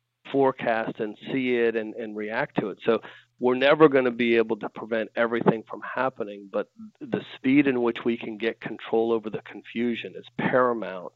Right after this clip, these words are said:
to limiting the amount of damage that occurs and trying to control the environment as quickly as we possibly can. And I, I think that's where technology really plays a huge part. We're a mobile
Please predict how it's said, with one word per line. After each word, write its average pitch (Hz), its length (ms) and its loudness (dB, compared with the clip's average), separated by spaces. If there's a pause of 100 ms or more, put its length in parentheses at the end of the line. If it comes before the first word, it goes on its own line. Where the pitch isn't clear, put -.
(120)
to 104 320 -4
limiting 117 720 4
the 110 100 -4
amount 107 300 -4
of 104 100 -8
damage 104 460 -8
that 92 120 -8
occurs 98 680 -2
and 98 120 -18
trying 107 400 -6 (100)
to 113 80 -8
control - 540 -4
the 104 140 -6
environment 101 540 -8
as 90 160 -16
quickly - 360 -8
as 92 200 -10
we 92 100 -12
possibly 92 540 -8
can. 95 320 -8
And 95 100 -12
I, - 340 -12
I - 120 -6
think 104 160 -2
that's 104 280 0
where 98 120 -4
technology 95 840 -6 (180)
really 104 500 2 (220)
plays 98 320 0
a 80 40 -6
huge 98 380 -6
part. 123 260 8
We're 107 120 8
a 107 40 4
mobile 127 760 8